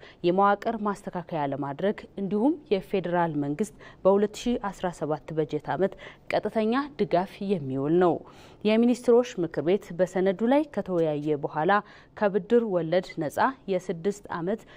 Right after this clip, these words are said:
የችሮታ ጊዜን ጨምሮ በሠላሳ ስምንት ዓመታት ውስጥ ተከፍሎ የሚጠናቀቅ እንዲሁም ከሀገሪቱ የብድር አስተዳደር ስትራቴጂ ጋር የሚጣጣም መሆኑንም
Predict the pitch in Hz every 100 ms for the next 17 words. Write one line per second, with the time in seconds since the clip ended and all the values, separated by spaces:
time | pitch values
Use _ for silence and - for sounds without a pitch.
0 | - 202 214 214 220 185 180 175 151 165
1 | 160 170 180 - - 175 151 147 214 220
2 | - - - 165 196 190 202 220 226 247
3 | 240 208 190 170 156 147 220 - - 190
4 | 196 - 214 294 220 180 165 - 147 143
5 | 131 208 - - - - 208 226 262 277
6 | - - - 220 214 208 214 220 247 311
7 | 226 185 180 151 180 - 185 - 175 156
8 | 151 170 - 196 - 185 160 170 151 151
9 | 208 226 - - - 214 220 220 208 -
10 | 156 - 151 156 139 143 156 180